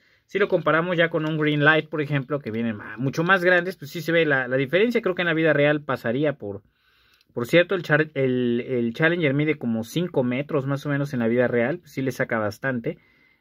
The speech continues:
a, a, a este, a este Golf. Y pues bueno, vamos a ver con, con este Alfa Romeo, que sí es mucho más grande, más o menos para que ustedes vean la proporción. Pero bueno, creo que tiene un buen tamaño, si está bien escalado. Eh, creo que viene un poquito más grande que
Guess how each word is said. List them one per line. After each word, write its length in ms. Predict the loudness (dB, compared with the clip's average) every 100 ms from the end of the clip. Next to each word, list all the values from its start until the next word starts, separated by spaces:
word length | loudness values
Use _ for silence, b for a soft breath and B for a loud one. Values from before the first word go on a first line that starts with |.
| _
a, 380 | -6 -4 -4 -6
a, 420 | -8 -12 -12 -6
a 60 | -4
este, 560 | -4 -4 -4 -4 -6 -10
a 60 |
este 200 | -8 -4
Golf. 300 | 0 0 0 -8 b b b
Y 100 | -6
pues 140 | -4 -4
bueno, 180 | -2 -2
vamos 300 | -4 -2 0
a 60 |
ver 240 | 2 0 -4 -4
con, 300 | -4 -4 -8 -4
con 160 | -2
este 180 | 0 0
Alfa 240 | 0 0
Romeo, 480 | 2 2 2 0 0
que 80 | -4
sí 160 | -6 -6
es 140 | -4
mucho 260 | -6 -4 0
más 220 | 0 2
grande, 440 | 2 2 -2 -4 b b b b -6
más 220 | -4 -2
o 40 |
menos 240 | -2 -2 -2
para 200 | -2 -2
que 60 |
ustedes 300 | -2 0 0
vean 140 | 0 -2
la 120 | -2
proporción. 560 | -4 -4 -6 -4 -6 -8 _ _ _ _ -2
Pero 160 | 2
bueno, 240 | 4 2 2
creo 180 | 0 2
que 320 | 6 6 4
tiene 240 | -2 -4
un 80 | -4
buen 160 | -4 -2
tamaño, 420 | -2 0 -4 -4
si 140 | -6
está 180 | 0 2
bien 180 | 2 0
escalado. 580 | -2 0 2 4 2 -2 b b b -2
Eh, 420 | 0 2 2 2
creo 120 | 2 2
que 100 | 2
viene 120 | 0
un 80 | 0
poquito 340 | -4 -4 -2
más 240 | 2 2
grande 540 | 4 4 4 2 -2 -4
que 400 | -2 0 0